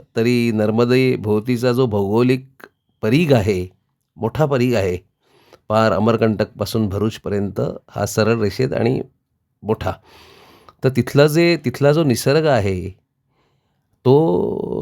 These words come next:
नक्कीच आजही खास आहे. नदीच-, नुसतं एक फोटोग्राफर म्हणून मला असं डोळ्यासमोर विचार केला की असं आलं की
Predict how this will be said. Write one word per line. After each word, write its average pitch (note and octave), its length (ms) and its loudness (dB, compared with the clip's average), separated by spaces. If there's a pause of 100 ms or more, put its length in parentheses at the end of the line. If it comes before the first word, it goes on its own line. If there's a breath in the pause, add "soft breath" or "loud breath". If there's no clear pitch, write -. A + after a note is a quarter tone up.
(280)
नक्कीच A2+ 560 -4
आजही A#2 400 4
खास G#2+ 320 -2
आहे. F#2 180 -10 (1700)
नदीच-, A2 540 0 (280)
नुसतं C3 340 2
एक C#3 220 2 (800)
फोटोग्राफर C3 540 2
म्हणून C3+ 200 4
मला A#2+ 200 4
असं C3 340 0 (280)
डोळ्यासमोर A#2 460 0
विचार A2+ 320 -2
केला A#2 220 -2
की A2+ 160 -2
असं A2+ 220 0
आलं A2+ 220 2
की F#3 160 -8